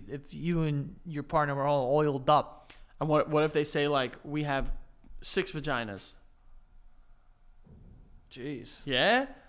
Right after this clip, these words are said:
Speaker 1: You got your work cut out for you. Six
Speaker 2: <laughs>
Speaker 1: vaginas.
Speaker 2: It's
Speaker 1: I was
Speaker 2: like
Speaker 1: like,
Speaker 2: six homes in a house. You don't know what to do with them.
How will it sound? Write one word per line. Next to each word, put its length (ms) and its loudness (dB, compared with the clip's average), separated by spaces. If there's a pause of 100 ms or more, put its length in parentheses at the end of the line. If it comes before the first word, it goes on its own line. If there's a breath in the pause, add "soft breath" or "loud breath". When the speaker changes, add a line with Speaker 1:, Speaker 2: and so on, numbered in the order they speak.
(120)
Speaker 1:
You 60 -8
got 80 -4
your 100 -6
work 220 -2
cut 100 -4
out 180 -2
for 80 -10
you. 60 -6
Six 320 2
Speaker 2:
<laughs> 0 -
Speaker 1:
vaginas. 560 0
Speaker 2:
It's 360 -6 (160)
Speaker 1:
I 60 0
was 60 0
Speaker 2:
like 100 4
Speaker 1:
like, 60 2
Speaker 2:
six 260 0
homes 300 4
in 60 2
a 80 4
house. 280 4
You 60 0
don't 80 -2
know 100 2
what 160 2
to 60 -10
do 180 0
with 100 -4
them. 180 -8